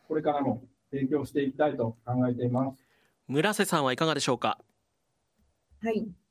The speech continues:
Speaker 3: お客様とのつながりをもっと増やしていきたいなというところかなと思います。普段、普段デジタルマーケティングの仕事を担当していて、農業者の方は自分で情報を取りに行ったり、探しに行ったりするんだなというのを強く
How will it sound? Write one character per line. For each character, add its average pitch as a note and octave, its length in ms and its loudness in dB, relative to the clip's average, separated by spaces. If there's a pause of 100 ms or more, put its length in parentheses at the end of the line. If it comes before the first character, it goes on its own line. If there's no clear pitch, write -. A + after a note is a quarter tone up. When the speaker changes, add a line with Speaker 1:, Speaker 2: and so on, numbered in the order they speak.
(300)
Speaker 3:
お G#3+ 100 -12
客 C4 220 0
様 D#4+ 260 0
と A3 100 0
の F#3+ 140 2
つ - 140 -6
な G#3 160 2
が A3+ 100 4
り A#3 140 4
を A#3+ 160 -2
も A3+ 160 0
っ A3+ 40 -8
と G3 80 -4
増 G3+ 120 0
や G#3+ 120 0
し - 80 -16
て G#3 120 0
い G3+ 60 -2
き - 80 -20
た G#3 120 -8
い G#3 80 2
な A#3+ 180 2
と F#3 120 -2
い E3 100 4
う E3 60 -2
と E3 100 -6
こ F3 140 0
ろ E3+ 100 0
か D#3+ 140 -2
な D#3+ 120 0
と - 180 -8 (300)
思 D#3+ 200 -8
い D#3 60 -4
ま E3 140 -2
す。 E3 120 -14 (760)
普 E4 80 0
段、 A#3 260 2
普 B3 180 2
段 A#3+ 200 2
デ G3 140 2
ジ A3+ 140 -4
タ C#4 100 2
ル D4 120 0
マ D#4 100 0
ー D4+ 40 -2
ケ B3 100 -2
テ G#3+ 80 0
ィ G3 60 2
ン F3+ 60 0
グ F3 80 2
の E3 220 0
仕 - 140 -4
事 E3+ 220 2
を F3 80 0
担 F3+ 240 -2
当 F3+ 160 0
し F3+ 120 -12
て F#3 100 0
い F3+ 80 0
て、 F3+ 440 0 (800)
農 A3+ 180 4
業 D#4 140 -2
者 B3 100 0
の G3+ 100 0
方 F3 220 0
は D#3+ 60 4
自 E3 140 -4
分 A#3+ 240 4
で A#3+ 260 0 (280)
情 G3+ 160 2
報 G#3+ 120 0
を G#3+ 40 -2
取 A#3 200 2
り G3 60 -2
に F3 120 0
行 E3+ 40 -16
っ - 20 -20
た E3+ 100 2
り、 D3 260 -2
探 G#3 220 -2
し A3+ 100 2
に A3 100 0
行 A3+ 40 0
っ A3+ 40 -4
た A3 80 2
り G3 100 0
す G3 120 -2
る G3 80 4
ん F#3 40 0
だ E3+ 100 -2
な F3+ 140 0
と F#3 80 0
い - 20 4
う E3 40 2
の D3+ 100 -4
を - 20 -6
強 F3+ 220 2
く E3 140 -2